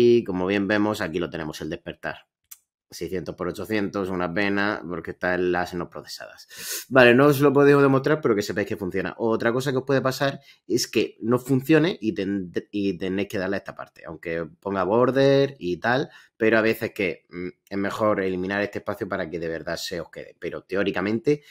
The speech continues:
sin poner estos, tiene que salir bien, ¿vale? Recordad que esos son solo ciento cincuenta imágenes.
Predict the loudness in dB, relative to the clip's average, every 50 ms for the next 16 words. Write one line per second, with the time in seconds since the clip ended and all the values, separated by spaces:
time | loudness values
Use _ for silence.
0 | -20 -20 -20 -16 -12 -6 -2 -2 -2 0 -2 0 0 2 2 2 0 0 -2 -4
1 | -4 -4 -4 -4 -4 -6 -6 -8 -10 -10 -10 -10 -10 -10 -8 -6 -4 -4 -4 -4
2 | -6 _ -10 -8 -8 -8 -8 -8 -8 -8 -8 -10 -12 -12 -12 -12 -12 -12 -12 -10
3 | -10 -10 -8 -8 -10 -10 -10 -10 -12 -10 -8 -6 -8 -6 -6 -2 -2 -2 0 2
4 | 2 4 4 4 2 0